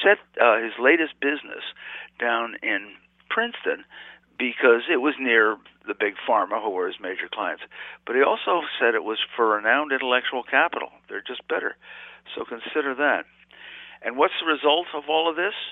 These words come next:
Well, Mike Griffith has founded, uh, two and bought up and run a third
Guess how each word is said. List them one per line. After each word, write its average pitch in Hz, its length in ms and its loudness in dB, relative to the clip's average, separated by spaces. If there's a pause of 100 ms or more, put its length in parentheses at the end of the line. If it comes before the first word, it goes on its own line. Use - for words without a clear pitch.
(640)
Well, 127 340 -2 (680)
Mike 160 300 2 (100)
Griffith 147 460 0 (100)
has 107 360 -4 (260)
founded, 160 420 2 (640)
uh, 107 400 4 (220)
two 131 360 -2
and 110 380 0 (720)
bought 131 180 4
up 139 180 6
and 110 460 -8
run 147 260 4
a - 140 -4 (160)
third 127 400 4